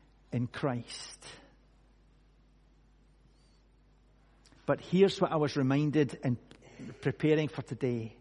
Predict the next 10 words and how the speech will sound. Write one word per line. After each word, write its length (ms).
I 100
have 200
no 160
control 640
over 280
that. 240
I 120
would 160
love 280
it 160